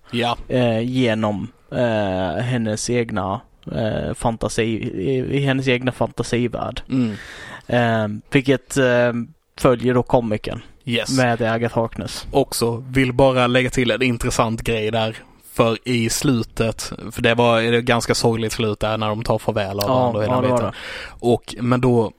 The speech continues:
Speaker 1: säger hon, "Tack för att ni valde mig som er mamma."
Speaker 2: Ja, ja.
Speaker 1: Vilket var en intressant kommentar med tanke på hela den här biten.
Speaker 2: Yes, det, det är det.
Speaker 1: Nej.
Speaker 2: Ehm, så vet man ju inte, det är,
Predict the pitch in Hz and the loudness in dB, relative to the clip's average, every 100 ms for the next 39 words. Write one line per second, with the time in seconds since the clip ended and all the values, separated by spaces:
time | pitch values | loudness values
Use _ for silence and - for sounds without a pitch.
0 | _ _ - - 123 113 120 117 110 - | _ _ -2 2 4 4 4 2 0 -8
1 | - - - - - - 113 117 117 120 | -20 -10 0 0 2 -2 0 0 2 2
2 | 120 113 113 107 107 - 113 101 110 107 | 2 0 2 0 -2 -4 -2 -2 -2 -2
3 | 107 104 87 92 - - 135 127 117 _ | -2 -2 -4 -6 -10 0 2 4 0 _
4 | - 120 113 120 120 117 120 120 - 120 | -2 0 0 2 2 2 0 -2 -4 -2
5 | 117 110 - 107 113 110 107 113 110 110 | -2 -2 -4 0 2 0 0 -2 -2 -4
6 | - - 104 117 104 107 110 107 104 - | -6 -4 -2 -4 -4 -4 -4 -4 -6 -10
7 | 110 - 135 98 - - - _ _ - | -14 -2 -2 -2 -6 -12 -14 _ _ -2
8 | 127 123 123 143 131 - - - 110 104 | 0 2 2 2 2 -4 -20 -6 -4 -4
9 | - - - 131 117 117 - 151 147 _ | -10 -20 -6 -4 -2 -4 -8 -12 -16 _
10 | _ - 127 127 135 131 - 127 139 156 | _ -2 2 2 2 -2 0 0 2 0